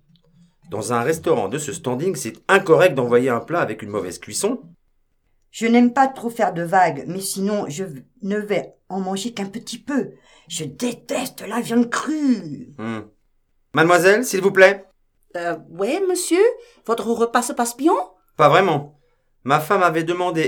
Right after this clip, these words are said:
Speaker 1: une cuisson à point de sa pièce de viande, et voyez, ce n'est pas du tout le cas.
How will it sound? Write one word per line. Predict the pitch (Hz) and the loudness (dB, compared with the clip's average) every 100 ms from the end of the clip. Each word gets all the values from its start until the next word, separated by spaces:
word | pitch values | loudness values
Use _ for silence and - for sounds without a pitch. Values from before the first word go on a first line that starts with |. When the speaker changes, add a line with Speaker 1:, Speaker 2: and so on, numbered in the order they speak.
| 147 | -2
Speaker 1:
une | 147 | -6
cuisson | 156 160 151 | -8 -6 -2
à | 123 131 | 0 0
point | 165 170 | -2 -4
de | 135 | -2
sa | 131 | -4
pièce | 120 120 117 | -4 -6 -4
de | |
viande, | 123 143 196 208 - _ _ - | -4 -2 -2 -4 -12 _ _ 0
et | 135 | 0
voyez, | 135 151 151 147 147 _ _ _ _ | 4 2 2 -2 -6 _ _ _ _
ce | - | -6
n'est | 117 117 | -2 2
pas | 135 | 2
du | 123 | 2
tout | 131 | -4
le | 135 | -2
cas. | 208 - - | 0 0 -4